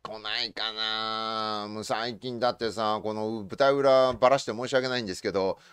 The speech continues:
あのー、なんか今日小池百合子あんま動きねえからネタねえなっていうふうに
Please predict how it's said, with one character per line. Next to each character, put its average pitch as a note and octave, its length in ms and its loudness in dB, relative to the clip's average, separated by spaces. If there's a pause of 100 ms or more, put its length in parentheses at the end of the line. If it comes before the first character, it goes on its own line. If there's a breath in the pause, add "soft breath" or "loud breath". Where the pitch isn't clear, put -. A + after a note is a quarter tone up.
あ G2+ 320 2
の G2 720 -4 (120)
ー、 A2+ 220 -16
な A2 160 -8
ん D#3+ 80 -10
か B2 180 -6
今 E3 120 2
日 C3+ 40 -4
小 E3+ 160 -2
池 G3+ 120 -2
百 G#3 100 2
合 - 20 -2
子 - 80 2
あ E3+ 80 2
ん - 20 -10
ま F#3+ 160 -4
動 A#3+ 120 -4
き C4 120 -4
ね F3+ 140 0
え E3 60 0
か D3+ 120 6
ら C#3+ 80 4
ネ D3 140 -2
タ B3 180 0
ね B3 220 -2
え - 40 2
な E3+ 60 4
っ - 200 2
て - 160 -2
い G3+ 60 6
う F3+ 80 4
ふ - 100 2
う E3 60 8
に C3+ 180 4